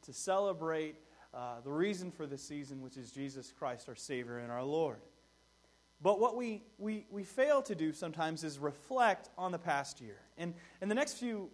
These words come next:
days, you're going to see a lot of different things on the news of those who, uh, died this past year or even this past decade, remembering. And you know, as we remember, it's a very biblical concept to do or to practice the,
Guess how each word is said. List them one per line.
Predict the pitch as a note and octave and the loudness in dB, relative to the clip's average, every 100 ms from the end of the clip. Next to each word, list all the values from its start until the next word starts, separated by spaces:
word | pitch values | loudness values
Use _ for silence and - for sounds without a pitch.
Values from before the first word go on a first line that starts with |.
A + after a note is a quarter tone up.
| D#3+ | 0
days, | G3 G#3+ D3+ D#3+ | 4 6 4 0
you're | G3+ | 0
going | A3+ F#3+ | 0 -2
to | |
see | - - G3+ G3+ | -4 -4 -4 -4
a | G3 | -4
lot | D#3 E3+ | 2 2
of | F3+ | 2
different | F#3 F#3+ E3+ | -4 -6 -10
things | F3+ F3+ F3+ | -8 -4 -4
on | F3+ | -2
the | |
news | E3+ F3 F3+ F3+ F3 | -2 0 0 0 -2
of | D#3+ | 2
those | F3 F#3+ F#3 | 4 4 0
who, | F#3+ F3 - - - - | -4 -8 -10 -20 -18 -4
uh, | D3 C3+ | -4 -2
died | B2+ E3+ F#3 F3+ E3+ | 6 8 10 6 2
this | F3+ | -6
past | - F#3 F3+ F3 - | -2 0 0 -2 -8
year | E3 F3 F3 F3 | -2 0 2 2
or | D#3+ | 4
even | E3 F#3 F#3 | 2 0 -4
this | F3 | -4
past | F#3+ F3 E3+ D#3 | 2 2 2 0
decade, | E3+ F3 F3+ F3 | 0 0 -2 2
remembering. | F3 F3+ G#3 B3+ F#3 A#2+ G2 F2+ - _ _ _ _ _ - | 2 4 4 4 0 -2 -6 -18 -20 _ _ _ _ _ 0
And | A3 | 4
you | |
know, | B3+ C#4+ | 6 6
as | A3+ G#3+ | 4 2
we | A3+ | 2
remember, | G#3 G3 G#3+ D#4 A3+ F3 E3+ - - - - | 0 0 2 2 4 2 0 -8 -20 -20 -14
it's | - G3 F#3 | -4 -4 -4
a | |
very | F3+ D4 F#4 | -2 0 0
biblical | G3+ A#3 C4 G#3 | 2 0 2 0
concept | - G#3+ G#3+ - F3+ - - | 0 -2 -2 -2 -4 -4 -10
to | G3 E3 - C#3+ C3 | -6 -6 -8 -16 -4
do | F#3+ A3 F3+ B2 G#2+ A2 - D3+ | 0 2 2 0 -4 -12 -10 -2
or | D3 | -2
to | C#3+ - F#3 | -2 -10 -10
practice | - A3+ C4+ - F3+ | -2 0 0 -2 -4
the, | - | -4